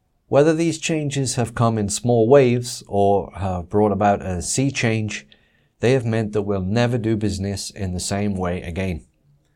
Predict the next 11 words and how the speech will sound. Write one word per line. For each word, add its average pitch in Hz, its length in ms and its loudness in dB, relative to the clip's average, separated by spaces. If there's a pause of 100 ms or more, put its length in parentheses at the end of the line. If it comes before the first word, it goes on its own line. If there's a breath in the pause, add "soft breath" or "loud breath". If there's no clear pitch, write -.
(520)
Who 156 160 6
knows 151 420 4
where 117 300 6
the 104 100 2
changes 104 500 -2
will 101 140 2
eventually 113 480 0
lead? 82 400 -4 (640)
I 151 120 -2
asked 151 280 -2
Craig, 92 420 -2